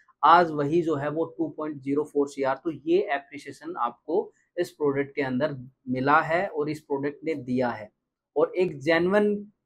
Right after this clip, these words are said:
चीज़ों के साथ, ऐसा कुछ नहीं है कि like बहुत ज़्यादा over hype करके या वैसा कुछ करके, तो वो चीज़ें भी नहीं है। एक proper genuine वे के अंदर rate बढ़ाए हैं। अब बात करते हैं जैसे कि प्राइस मतलब appreciation की बात हो गई,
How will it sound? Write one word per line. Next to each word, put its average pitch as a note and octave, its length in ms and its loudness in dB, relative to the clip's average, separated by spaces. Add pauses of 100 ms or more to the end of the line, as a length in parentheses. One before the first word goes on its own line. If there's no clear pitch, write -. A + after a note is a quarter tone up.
(120)
चीज़ों D#3+ 280 -2
के C#3 120 -2
साथ, A2+ 200 -4 (160)
ऐसा D3+ 220 0
कुछ F3 220 -4
नहीं F3+ 220 0
है F3 100 2
कि F3 140 -2
like E3 320 0
बहुत B2+ 260 -6
ज़्यादा D3+ 200 2
over C#3+ 280 0
hype C3 300 -6
करके C3+ 360 -8
या C3 100 -2
वैसा B2+ 260 -6
कुछ - 180 -14
करके, B2 300 -8
तो - 480 -14
वो D#3 240 0
चीज़ें F3+ 340 -2
भी F3+ 120 -2
नहीं D#3+ 220 -2
है। E3+ 200 -6 (200)
एक D3 180 -8
proper D#3+ 380 2
genuine D#3 360 -4
वे D3+ 140 -4
के D3+ 100 -8
अंदर D3 220 -2
rate D3 220 -2
बढ़ाए C#3 300 0
हैं। D3+ 220 -8 (460)
अब F3 300 4 (420)
बात D#3 340 6
करते D#3 280 -2
हैं D3+ 280 -6
जैसे D3 220 -6
कि D3 120 -10
प्राइस D3 480 0 (220)
मतलब C#3 300 0 (100)
appreciation D3 460 -8
की C#3+ 120 -8
बात C3+ 260 -2
हो B2+ 100 -4
गई, D3+ 160 -2